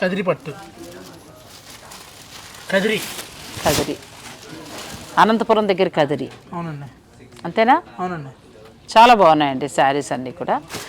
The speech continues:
Speaker 2: అంటే కదిరిలో తయారు చేయరు, పేరు అది అంతే, వేరే వేరే ప్లేసెస్లో తయారవుతూ ఉంటాయి.
Speaker 1: నెక్స్ట్ ఇవి
Speaker 2: మ్మ్.
Speaker 1: వీడియోలో చూడ్డానికేమో ప్యూర్ అంటే ప్యూర్లా ఉంటాయి.
Speaker 2: ఓకే.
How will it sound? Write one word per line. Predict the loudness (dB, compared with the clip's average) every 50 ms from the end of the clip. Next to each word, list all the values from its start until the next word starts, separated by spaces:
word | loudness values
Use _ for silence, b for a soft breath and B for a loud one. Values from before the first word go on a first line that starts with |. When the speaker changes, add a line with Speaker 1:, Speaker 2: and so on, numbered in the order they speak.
| B B B
Speaker 2:
అంటే | 2 4 4
కదిరిలో | 4 4 2 2 6 6 6 8 8 8 8
తయారు | 10 10 10 12 12 12 10
చేయరు, | 8 8 6 6 6 6 6 4 2 2 2
పేరు | 4 8 8 10 10 10
అది | 10 10 10
అంతే, | 8 6 4 4 4 4 4 4 0 -10 B B B B B B B B B
వేరే | 4 6 8 8
వేరే | 8 8 6 6
ప్లేసెస్లో | 6 6 6 6 6 4 2 -2 0 2 2
తయారవుతూ | 6 6 8 8 6 6 2 0 -4 -6 -8 -10
ఉంటాయి. | -10 -10 -12 -14 -16 -16 -16 -18 -20 -20 -20 -20 -20 -20 -20 -20 -20 -20 -20 -20 -20 -20 -20 -20 -20 -20 -20 -20 -20 -20 -20 -20 -20 -20 -20 -20 -20 -20 -20 -20 -20 -20 -20 -20 -20 -20 -20 -20 -18 -16
Speaker 1:
నెక్స్ట్ | -14 -12 -8 -4 -4
ఇవి | -4 -2 -4 -6 -6 -6 -8 -6 -4
Speaker 2:
మ్మ్. | -2 0 0 0 -2 -4 -6 -12 -18 -20 -20 -20 -20 -20 -20 -20 -20 -20 -20 -20 -20 -20 -20 -20 -20 -20 -20 -20 -20 -20 -20 -20 -20 -18 -12 -10
Speaker 1:
వీడియోలో | -6 -4 -2 0 0 0
చూడ్డానికేమో | 0 0 0 0 0 0 -2 -4 -4 -6
ప్యూర్ | -6 -10 -16 -18 -12 -8 -4 -2 0
అంటే | 0 0 0
ప్యూర్లా | -2 0 0 0 2 4 2 2
ఉంటాయి. | 2 0 -4 -6 -8 -10 -12 -12 -4 0 0 0
Speaker 2:
ఓకే. | 0 -2 -8 -16